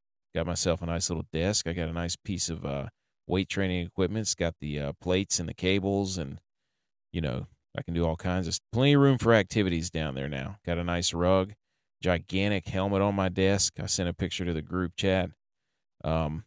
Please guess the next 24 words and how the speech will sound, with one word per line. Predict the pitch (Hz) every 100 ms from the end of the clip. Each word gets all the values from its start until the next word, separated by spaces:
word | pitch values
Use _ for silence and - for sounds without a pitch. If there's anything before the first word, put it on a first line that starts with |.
| -
that | 85 92
will | 95
not | 92 92
come | - 92
off, | 92 95 95 _
even | - 85
though | 87
it | 85
takes | - 92 -
up | 87 -
pretty | 117 107
much | 98 87
ninety | 92 87 87 85
percent | - 87 95 90
of |
the | 85
desk. | 82 87 90 90
I'm | 87
still | - 87
gonna | 85
leave | 78 73
it |
on | 71 76
there. | 62